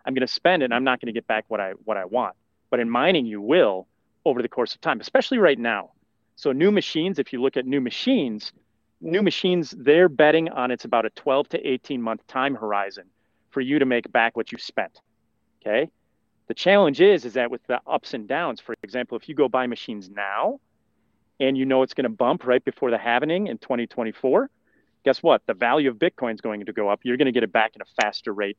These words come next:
by investing in some infrastructure and mining gear now than when it's going up on that high clip. So things to think about when you're making those, those are business decisions, right?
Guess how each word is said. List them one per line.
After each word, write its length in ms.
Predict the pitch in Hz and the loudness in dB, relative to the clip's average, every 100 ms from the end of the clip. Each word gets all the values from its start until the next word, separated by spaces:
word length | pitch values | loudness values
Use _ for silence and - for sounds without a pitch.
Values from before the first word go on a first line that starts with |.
| - | -4
by 140 | 104 | -4
investing 480 | 107 113 107 - 113 | -2 -2 -4 -4 -8
in 160 | 123 110 | -8 -8
some 200 | - 110 | -8 -8
infrastructure 680 | 117 - - - 110 - 113 | -8 -8 -4 -2 -2 -2 -4
and 140 | 107 | -4
mining 320 | 104 107 110 | -2 0 -2
gear 240 | 107 98 95 | -4 -10 -8
now 580 | 107 156 214 139 101 95 - _ _ _ _ - | 2 6 8 6 4 2 -6 _ _ _ _ 0
than 180 | 131 120 | 2 6
when 140 | 123 | 6
it's 140 | 120 | 4
going 260 | - 120 113 | 4 4 6
up 160 | 113 113 | 4 4
on 140 | 107 | 0
that 120 | 101 | -2
high 200 | - 101 | 0 -2
clip. 300 | - - 90 _ _ _ _ _ | -2 -6 -6 _ _ _ _ _
So 300 | - - 117 - | -2 2 2 6
things 300 | 208 254 - | 6 6 2
to 120 | - | -4
think 300 | - - 165 | -4 -2 0
about 340 | 180 185 196 254 _ | 2 2 2 -2 _
when 160 | 147 135 | -6 -2
you're 100 | 135 | 0
making 400 | 135 143 143 131 | 0 -2 -4 -2
those, 280 | 120 113 - | -4 -4 0
those 140 | 196 | 0
are 60 | 214 | 2
business 400 | 160 247 185 - | 2 0 0 -8
decisions, 560 | 113 - 95 - - - _ _ _ _ - | -12 -12 -14 -16 -20 -20 _ _ _ _ -4
right? 240 | 113 202 | -2 -2